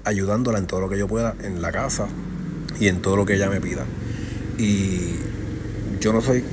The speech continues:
como no soy de, de muchas palabras, pues yo hablo con actos. Yo agrado a la gente con actos. Así que me puse a, a cortarle, este, toda la grama de la casa, le recogí todo el pasto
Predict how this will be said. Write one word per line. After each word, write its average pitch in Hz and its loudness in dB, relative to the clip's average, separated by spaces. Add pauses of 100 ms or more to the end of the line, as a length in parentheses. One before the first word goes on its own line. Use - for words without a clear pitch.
(120)
como 95 0
no 95 2
soy 123 4
de, 113 4
de 107 2
muchas 107 2 (260)
palabras, 110 0
pues 85 -6
yo 98 -4 (320)
hablo 98 0
con 82 -6
actos. - -10
Yo 95 -8 (120)
agrado 92 -2
a 107 0
la 101 0
gente 113 -4
con 85 -6
actos. - -12 (320)
Así - -4
que 104 -2
me 87 -2
puse 85 -4
a, 98 -4
a 95 -4
cortarle, 90 -4 (680)
este, 90 -2 (460)
toda 87 2
la 98 4
grama 98 4
de 101 4
la 101 2
casa, 98 -2 (1300)
le 90 0
recogí 90 0
todo 92 0
el 92 -4
pasto 98 -6